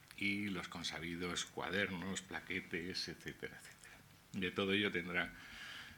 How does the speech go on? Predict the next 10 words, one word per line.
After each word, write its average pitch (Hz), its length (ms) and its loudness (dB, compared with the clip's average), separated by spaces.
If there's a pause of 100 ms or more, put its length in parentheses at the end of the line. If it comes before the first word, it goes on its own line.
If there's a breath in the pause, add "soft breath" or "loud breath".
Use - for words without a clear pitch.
(160)
eh, 113 560 8
en 87 80 2
el 85 240 2
librito 92 440 4
que 87 60 0
vamos 87 400 2
a, 87 320 2 (160)
a 98 120 0
editar, 113 460 8 (460)
eh, 101 720 8